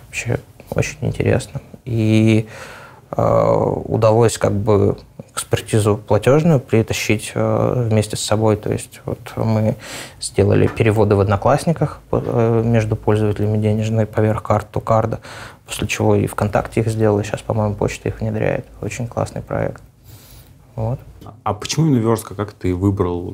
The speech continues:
Speaker 2: для себя это направление?
Speaker 1: А, начинать с, э, U I программирования достаточно интересно, потому что это может быть низкий порог вхождения и очень быстрый фидбэк. Вот, то есть что-то сделал, сразу увидел. И как бы,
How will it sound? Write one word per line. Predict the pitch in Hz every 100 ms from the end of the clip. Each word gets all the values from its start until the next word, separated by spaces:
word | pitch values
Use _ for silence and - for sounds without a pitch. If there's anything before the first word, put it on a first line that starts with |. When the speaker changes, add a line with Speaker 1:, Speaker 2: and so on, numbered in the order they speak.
| -
Speaker 2:
для | 87
себя | - 87 87 85
это | 87 -
направление? | 85 85 85 82 90 98 - - _ - _ _ - _ _ -
Speaker 1:
А, | 120 117 117 113 101 104 104
начинать | 113 117 135 127
с, | - - -
э, | 123 117 113
U | 123
I | 127
программирования | 120 117 117 120 123 113 113
достаточно | 113 123 120 117
интересно, | 117 147 208 -
потому | 127 - 117
что | 117 - 117 117 110 -
это | 120 - _ 117 117
может | 120 113
быть | 117 117
низкий | 127 127
порог | 123 120
вхождения | - 120 120 190 160 110
и | 123
очень | 127 123 117
быстрый | 113 - 107
фидбэк. | - 113 104 107 - - - - -
Вот, | 202 208
то |
есть | 247 -
что-то | - 127 131
сделал, | 147 233 190
сразу | - 156 123
увидел. | 110 107 101 - _ _ -
И | 113 120 131 127 123 123 -
как | 120
бы, | 120 117 113 113